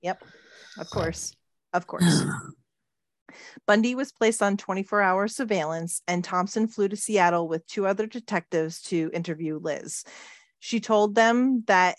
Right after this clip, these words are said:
Speaker 1: the year prior to his move to Utah, she discovered objects that she couldn't understand in her house and in Ted's apartment. So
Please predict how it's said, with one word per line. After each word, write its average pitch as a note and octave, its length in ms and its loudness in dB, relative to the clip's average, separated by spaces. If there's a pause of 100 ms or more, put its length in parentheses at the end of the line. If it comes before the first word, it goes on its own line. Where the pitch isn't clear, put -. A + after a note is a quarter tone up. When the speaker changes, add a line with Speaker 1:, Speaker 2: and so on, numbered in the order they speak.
(160)
Speaker 1:
the A3+ 80 2
year G3+ 160 6
prior G3+ 360 4
to B3 140 -6
his A#3 160 -2
move G#3 160 0
to - 120 -12
Utah, F#3+ 440 0
she E3+ 160 -8
discovered F#3+ 520 0
objects F#3+ 560 2
that - 160 0
she - 140 -12
couldn't F3+ 260 -6
understand E3+ 840 -4 (340)
in F3 140 -2
her F#3 180 0
house F3+ 320 -2
and F3 80 -4
in E3 100 -4
Ted's D#3 260 -6
apartment. - 540 -10
So E3 380 0